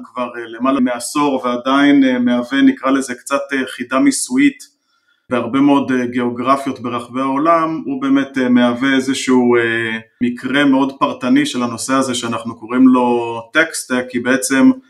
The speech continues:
אה, אנשים יכולים, אה, לסחור או להחזיק או להשקיע בכל מיני סוגים של נכסים,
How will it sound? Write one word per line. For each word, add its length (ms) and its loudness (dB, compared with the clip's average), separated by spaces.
אה, 200 -2
אנשים 320 0
יכולים, 460 2
אה, 240 0
לסחור 880 -2
או 160 -4
להחזיק 560 -4
או 60 -6
להשקיע 640 -4
בכל 300 -8
מיני 140 0
סוגים 340 0
של 120 0
נכסים, 720 -2